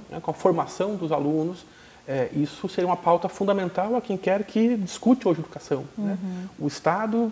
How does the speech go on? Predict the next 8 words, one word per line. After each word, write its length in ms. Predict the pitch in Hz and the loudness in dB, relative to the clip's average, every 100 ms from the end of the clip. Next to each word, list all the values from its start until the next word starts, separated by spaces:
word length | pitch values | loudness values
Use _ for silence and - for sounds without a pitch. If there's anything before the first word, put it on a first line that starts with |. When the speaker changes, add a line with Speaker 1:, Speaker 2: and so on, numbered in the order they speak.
| - | -4
Speaker 1:
da 160 | 151 151 | -2 0
educação, 500 | 151 - - 170 214 | 0 -4 -4 -2 -2
em 40 | |
especial 420 | 190 151 147 156 143 | -2 -4 -4 -4 -4
pública, 580 | - 160 170 220 277 285 - | 0 2 2 0 -2 -4 -10
né, 160 | 156 202 - - - | -14 -14 -16 -18 -2
a 80 | 147 | 2
violência 640 | 160 147 160 240 - | 6 6 6 2 -2